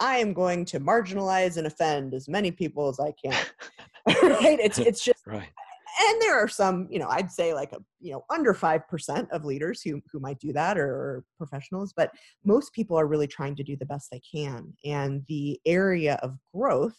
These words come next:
Speaker 1: or sort of the delta between the current and desired state, I think, is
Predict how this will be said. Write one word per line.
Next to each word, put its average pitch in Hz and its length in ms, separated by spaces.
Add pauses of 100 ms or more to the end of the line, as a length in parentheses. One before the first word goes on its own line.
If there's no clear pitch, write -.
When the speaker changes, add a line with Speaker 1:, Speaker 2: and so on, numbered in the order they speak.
(120)
Speaker 1:
or 143 160
sort 156 200
of 147 100
the 135 140
delta - 480
between 135 380
the 135 80
current 151 400
and 131 100
desired 135 400
state, 185 240
I 135 80
think, 123 280 (440)
is 160 220